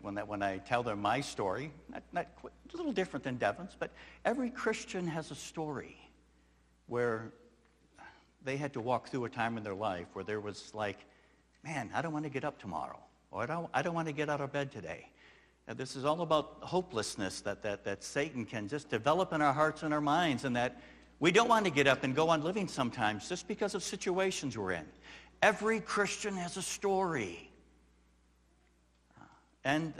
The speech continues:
some are the same and some are different, but in the end, as we're gonna discover again this morning,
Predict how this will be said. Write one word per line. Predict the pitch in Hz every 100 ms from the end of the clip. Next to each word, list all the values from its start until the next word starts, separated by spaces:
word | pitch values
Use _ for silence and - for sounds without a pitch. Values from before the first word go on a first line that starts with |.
| - - - -
some | - - 160
are | 170
the | 175
same | - 151 156 165
and | 147
some | 143 151 143
are | 139
different, | 135 139 107 98
but | 131
in | 127 127
the | 120
end, | 131 127 117 117
as | 104
we're | - 113
gonna | 113
discover | 107 110 - 123 127 123
again | 117 120
this | 113 101 -
morning, | 120 113 92